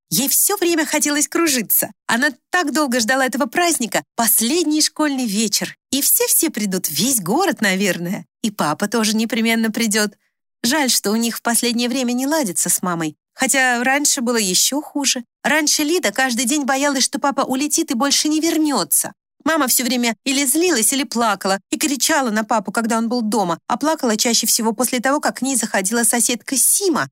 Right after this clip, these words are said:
та, что работала на почте. Сима никогда не была замужем, что было немудрено при её характере.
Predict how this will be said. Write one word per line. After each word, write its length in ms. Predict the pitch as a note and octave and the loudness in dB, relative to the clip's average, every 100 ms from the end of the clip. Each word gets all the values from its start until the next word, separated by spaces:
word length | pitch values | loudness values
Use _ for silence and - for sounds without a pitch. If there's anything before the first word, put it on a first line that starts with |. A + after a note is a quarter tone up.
| _ - | _ -2
та, 160 | D4+ | 0
что 160 | A3+ G3+ | 0 0
работала 440 | A3 A3 D4+ B3 | 0 0 0 0
на 180 | A3+ B3+ | 0 0
почте. 600 | B3 G#3+ F3 - - D#3 - _ _ _ - | 0 -2 0 0 -2 -6 -18 _ _ _ -4
Сима 300 | - F4 E4 | 0 2 2
никогда 360 | C#4+ D4 C#4 | 2 0 0
не 120 | D4 D4 | 0 0
была 240 | D4+ D4+ | 0 2
замужем, 480 | D4+ G4 A#3+ G#3 D#3+ | 2 2 0 -2 -4
что 200 | - - | -4 -2
было 160 | D4+ C#4+ | 0 0
немудрено 540 | C#4+ D#4+ D#4 F#4+ G4+ | 0 0 0 0 0
при 180 | F#4+ F3+ | 0 -2
её 240 | E3+ F3 | -2 -2
характере. 720 | F#3 B3+ A3+ E3+ - - F#3 | -2 0 0 -2 -4 -8 -8